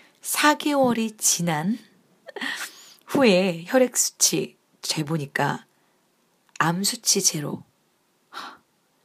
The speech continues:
놀랍지 않습니까? 진단 후 두 달 만에는 혈액의 암 수치가 영점팔 정도로 떨어졌고요.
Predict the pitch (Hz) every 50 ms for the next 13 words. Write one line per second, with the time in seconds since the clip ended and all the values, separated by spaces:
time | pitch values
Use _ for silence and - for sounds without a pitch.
0 | _ _ _ - 151 151 143 165 160 - - 143 139 - - 165 143 143 - -
1 | 180 185 _ _ _ _ _ _ _ _ _ _ _ _ _ _ _ _ _ _
2 | _ _ _ _ _ _ _ _ _ _ _ _ _ _ _ - - - - _
3 | _ - - 226 233 277 277 269 277 269 - - 185 175 254 294 311 302 277 208
4 | 180 170 156 156 165 202 208 180 147 139 - - - - - - _ - - 262
5 | 269 226 226 190 156 147 151 - - 202 - - - 196 - 185 175 143 139 147
6 | 147 160 180 185 - _ - - 233 233 233 247 254 - - - - - 277 262
7 | 208 175 - - - - _ _ _ _ _ _ _ _ - - 160 165 170 175
8 | 190 180 180 - 220 233 220 190 170 147 - - 147 147 175 220 -